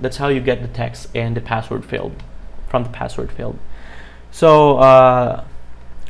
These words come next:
let's change the toggle button to hide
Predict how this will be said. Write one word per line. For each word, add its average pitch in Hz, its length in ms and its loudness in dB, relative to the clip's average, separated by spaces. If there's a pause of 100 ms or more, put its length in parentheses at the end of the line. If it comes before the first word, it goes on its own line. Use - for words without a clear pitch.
(500)
let's - 640 -6 (140)
change 131 400 -2
the 120 440 -4 (120)
toggle 135 260 2
button 120 460 -4
to 117 340 -4
hide 127 460 -4